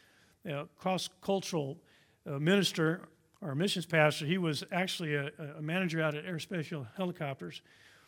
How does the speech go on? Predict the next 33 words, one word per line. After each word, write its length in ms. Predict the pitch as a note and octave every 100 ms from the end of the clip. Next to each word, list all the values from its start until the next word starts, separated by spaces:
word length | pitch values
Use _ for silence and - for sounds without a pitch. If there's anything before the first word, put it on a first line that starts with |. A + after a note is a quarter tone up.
| - - - -
And 300 | F3+ E3+ E3 - _ _ -
before 280 | D3 - C4
Don 260 | A3+ A3 F#3+
came 220 | G#3 F#3+
on 80 | D3+
staff, 440 | - G3 G3 D3+ D#3+ - - -
and, 120 | D3
I, 60 | F#3
and 180 | E3+
Don 220 | F3 A#3+ G3+
knows 320 | F#3+ E3+ -
this, 240 | F3 E3
and 80 | F3
we 60 | E3
talked 220 | F3+ E3+
about 120 | E3
it 60 | D#3+
way 80 |
back 240 | E3+ D#3 -
then, 160 | F3+
but 100 | D3+
I 40 | E3
haven't 180 | D#3+ C3+
talked 240 | E3+ E3
to 60 | E3
him 80 | D#3
about 220 | D3 D3
it 180 | D3+ G3
in 60 |
a 80 | D3
long 160 | D#3+ D3
time. 280 | F3 E3+
But, 140 | D#3